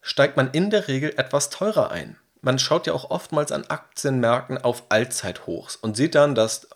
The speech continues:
das neue Allzeithoch über dem vorherigen liegt. Ja, per Definition muss es ja so sein. Aber auch die Tiefpunkte,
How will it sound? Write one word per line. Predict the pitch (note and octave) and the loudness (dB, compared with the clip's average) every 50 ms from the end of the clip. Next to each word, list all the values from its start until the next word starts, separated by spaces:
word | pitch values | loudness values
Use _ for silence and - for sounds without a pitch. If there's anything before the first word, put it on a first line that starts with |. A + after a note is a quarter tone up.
| _ - | _ -4
das | A#2+ G#2 - - | -4 -4 -2 0
neue | A#2+ C3 D3 D3+ D3 - | 2 4 4 4 4 2
Allzeithoch | C#3 C3 B2+ - B2+ A2 - G2+ A#2 A#2 A#2 A2+ - - | 2 0 0 0 -2 -2 -2 0 2 2 2 2 0 -4
über | B2+ A#2+ B2 A2 | -4 -2 -2 -2
dem | A2 G#2 - | -2 -4 -6
vorherigen | - - G#2+ F#2 G#2 G#2+ G#2+ G2 F#2+ F2+ | -6 -10 -8 -4 -2 -4 -2 -2 -4 -6
liegt. | F2+ E2+ E2+ - - - - | -6 -8 -8 -12 -14 -16 -6
Ja, | - G2 G#2+ | -2 -2 -2
per | - - - A2 G#2 | -2 0 -2 -2 -2
Definition | G#2+ G#2 - G#2+ - - - - - A#2 G#2 F#2 - - A2+ G#2+ G#2+ | -2 -4 -6 -8 -10 -10 -16 -14 -8 -8 -8 -8 -6 -4 -2 -2 0
muss | G2 A2 A2 | 0 -2 -2
es | G#2+ F#2 - | -2 -6 -6
ja | F2+ E2+ | -8 -8
so | - - | -8 -10
sein. | E2+ - A2 G#2 F#2+ E2 - - _ _ _ _ _ _ _ - | -10 -6 -6 -6 -6 -6 -10 -16 _ _ _ _ _ _ _ -4
Aber | - G#2+ C#3+ C#3+ B2 A2+ C#3+ E3+ D#3+ - - - | -2 0 0 2 4 4 4 4 0 -4 -4 -4
auch | A2 - | -4 -2
die | - A#2+ A#2 | -2 -6 -6
Tiefpunkte, | - - - G#3+ A#3+ - - - A#2+ A2 G#2+ - - A#2 D#3 G#3 G#3+ | -4 -4 -2 -2 -4 -4 -6 -2 -2 -2 0 0 0 0 0 0 -2